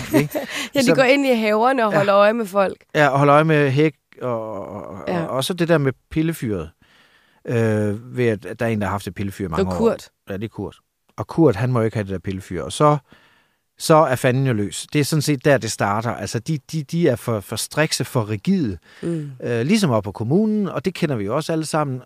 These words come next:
Speaker 2: Og så kommer der selvfølgelig en konflikt. Det sjove er bare, at konflikten lige på den måde er ikke nødvendigvis mellem generationer.
Speaker 1: Ja.
Speaker 2: Fordi de unge vil jo heller ikke have, at reglerne bliver fulgt alt for meget.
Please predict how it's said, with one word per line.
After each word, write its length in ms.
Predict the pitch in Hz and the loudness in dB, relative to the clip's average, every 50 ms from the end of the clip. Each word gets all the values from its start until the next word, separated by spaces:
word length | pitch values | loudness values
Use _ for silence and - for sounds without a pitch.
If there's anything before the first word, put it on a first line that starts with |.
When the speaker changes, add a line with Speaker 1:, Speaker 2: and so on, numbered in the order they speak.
| _ | _
Speaker 2:
Og 120 | - 135 131 | -4 -4 -2
så 120 | - 180 | -2 -4
kommer 260 | - - 170 170 160 | 0 2 2 2 2
der 120 | 131 123 110 | 0 0 -2
selvfølgelig 300 | - - - - 147 143 | -2 -4 -4 -4 -2 -2
en 40 | 135 | -2
konflikt. 520 | - 131 113 - - 143 143 - - - _ - _ _ _ | -2 -4 -4 -4 -6 -8 -8 -8 -10 -20 _ -20 _ _ _
Det 100 | - 139 | -6 -4
sjove 280 | - - 185 202 202 180 | 0 2 4 4 4 4
er 40 | 156 | 2
bare, 300 | 135 135 123 127 135 - | 0 0 0 0 -2 -4
at 80 | 120 - | -6 -8
konflikten 560 | - 131 - - 190 170 _ 135 120 117 123 _ _ _ _ - | -8 -8 -6 -6 -8 -8 _ -8 -10 -10 -10 _ _ _ _ -10
lige 180 | 147 170 185 | -8 -8 -8
på 120 | - - 139 - _ _ _ _ | -6 -8 -10 -10 _ _ _ _
den 200 | - 214 208 - | 0 0 0 0
måde 220 | 147 117 110 127 135 | -4 -2 -2 -2 -2
er 80 | 139 | -2
ikke 120 | 143 151 156 | -4 -2 -2
nødvendigvis 400 | 151 143 147 139 123 127 117 120 | -2 -2 -2 -2 -4 -6 -4 -4
mellem 180 | 135 131 117 | -4 -4 -4
generationer. 600 | - 117 107 98 95 95 - - 190 156 127 - 85 _ - | -4 -6 -6 -6 -6 -4 -2 -2 -2 -2 -6 -12 -14 _ -10
Speaker 1:
Ja. 180 | - 180 170 156 - _ _ _ | -8 -8 -8 -8 -10 _ _ _
Speaker 2:
Fordi 320 | - 147 123 127 123 - _ - | -4 -4 -4 -4 -8 -10 _ -6
de 200 | 127 151 - - | -6 -4 0 2
unge 400 | 151 151 180 214 240 247 214 131 _ _ _ _ _ _ | 4 4 4 4 2 2 0 -4 _ _ _ _ _ _
vil 140 | - 127 127 | -4 -2 -2
jo 80 | 117 110 | 0 0
heller 280 | 113 151 233 254 208 | -2 -2 -2 -2 0
ikke 180 | 107 98 - - | -2 -2 -6 -6
have, 180 | 90 95 92 87 82 _ _ | -8 -8 -8 -8 -12 _ _
at 140 | 113 98 92 | -12 -8 -6
reglerne 320 | 110 110 95 92 90 87 | -6 -4 -4 -6 -8 -8
bliver 140 | 85 98 98 | -8 -8 -10
fulgt 280 | 92 - - 117 101 95 | -10 -8 -8 -8 -6 -6
alt 160 | 92 - - | -8 -10 -10
for 80 | - 95 | -10 -8
meget. 280 | 85 82 85 92 101 | -8 -6 -6 -8 -10